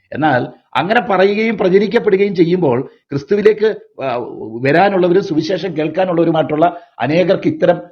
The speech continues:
ആ, കിംവദന്തികളൊക്കെ തടസ്സമായിട്ട് തീരും എന്നുള്ള കാര്യത്തിൽ ഒരു സംശയവുമില്ല, ഒരു സംശയവുമില്ല. അത് മാത്രമല്ല സഹോദരങ്ങളെക്കുറിച്ച് രാപ്പകൽ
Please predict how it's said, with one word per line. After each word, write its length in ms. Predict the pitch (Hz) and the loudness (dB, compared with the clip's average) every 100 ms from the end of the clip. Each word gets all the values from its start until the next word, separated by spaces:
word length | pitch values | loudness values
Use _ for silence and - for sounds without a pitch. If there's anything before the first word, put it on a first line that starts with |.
| _ 120 | _ -8
ആ, 60 | |
കിംവദന്തികളൊക്കെ 1040 | 123 143 156 170 165 165 143 135 143 139 - _ - | -4 0 2 2 2 2 0 -2 -4 -4 -8 _ -10
തടസ്സമായിട്ട് 680 | 104 120 - 143 135 127 127 | -6 -6 -4 -2 0 0 -4
തീരും 680 | - 107 113 120 131 131 _ - | -6 -4 -2 0 -2 -4 _ -10
എന്നുള്ള 260 | 104 101 | -8 -4
കാര്യത്തിൽ 280 | 98 98 98 | -4 -4 -6
ഒരു 360 | 95 113 160 170 | -6 -2 2 0
സംശയവുമില്ല, 840 | - 95 92 - 90 76 71 _ _ _ - | 0 -8 -12 -12 -14 -14 -20 _ _ _ -4
ഒരു 120 | 135 | -4
സംശയവുമില്ല. 580 | 139 107 92 101 90 85 | -2 -4 -6 -8 -6 -4
അത് 100 | 110 | -2
മാത്രമല്ല 600 | 135 160 180 139 160 165 _ - | -2 0 0 2 0 -2 _ -4
സഹോദരങ്ങളെക്കുറിച്ച് 1000 | 143 123 165 196 202 202 196 196 180 196 | -2 2 2 2 2 2 0 -2 0 2
രാപ്പകൽ 640 | 156 156 180 202 185 196 | 4 2 0 0 0 0